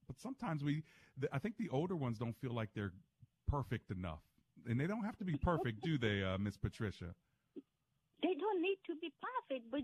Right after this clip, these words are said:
Speaker 2: they have to, you know, the younger ones, the way they take the scripture, they're supposed to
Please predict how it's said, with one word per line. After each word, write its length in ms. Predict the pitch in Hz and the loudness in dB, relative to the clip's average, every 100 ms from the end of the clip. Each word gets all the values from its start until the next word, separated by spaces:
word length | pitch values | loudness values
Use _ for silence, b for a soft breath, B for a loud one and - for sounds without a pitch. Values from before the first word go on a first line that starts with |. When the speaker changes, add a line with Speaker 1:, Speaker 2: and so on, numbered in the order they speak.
| 214 | -2
Speaker 2:
they 160 | 302 277 | 0 2
have 200 | 285 311 - - | 2 0 -2 -4
to, 180 | 311 - B B B | -2 -4 B B B
you 300 | 285 320 294 | 2 2 2
know, 180 | 208 196 | 0 -4
the 140 | 190 | -6
younger 500 | 247 311 453 466 370 | -2 -2 2 0 2
ones, 240 | 294 269 277 - _ - | 0 -2 -4 -8 _ -16
the 80 | 220 | -4
way 240 | 202 277 320 | 0 2 0
they 100 | 359 330 294 | -4 -2 -2
take 180 | 247 220 | -2 -10
the 120 | 226 - | -12 -14
scripture, 400 | - 440 - 220 196 | -12 -12 -8 -10 -6
they're 180 | 220 - | -6 -8
supposed 360 | - 196 214 | -14 -14 -10
to 100 | - | -6